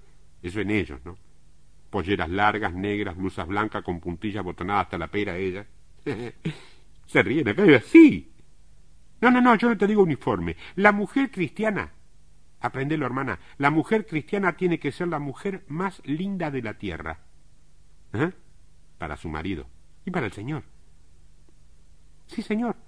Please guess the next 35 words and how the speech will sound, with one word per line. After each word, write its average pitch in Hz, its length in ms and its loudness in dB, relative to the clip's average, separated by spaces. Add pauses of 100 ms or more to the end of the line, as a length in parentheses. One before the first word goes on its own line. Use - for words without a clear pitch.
(280)
El 165 120 2
cristiano 226 380 2
debe 202 200 2
mejir-, 170 340 0
debe 165 260 2
vestir 185 320 0
lo 185 100 0
mejor 233 380 2
que 180 100 -2
pueda. 71 400 -2 (380)
Pero 233 200 6
eso 254 180 6
no 226 200 6
quiere 226 220 6
decir 180 360 4
que 165 140 0
se 208 160 2
haga 196 100 4
un 170 120 4
esclavo 190 340 2
de 135 120 2
la 107 140 2
moda, 156 600 2
¿eh? 135 120 -4
Ojo. 170 640 -4 (1000)
Porque 185 260 8
los 175 160 8
dictados 247 380 6
de 240 80 4
la 196 100 4
moda 170 300 4
provienen, 147 640 2 (600)
todos 113 280 6
lo 90 100 -2
sabemos, 95 520 -6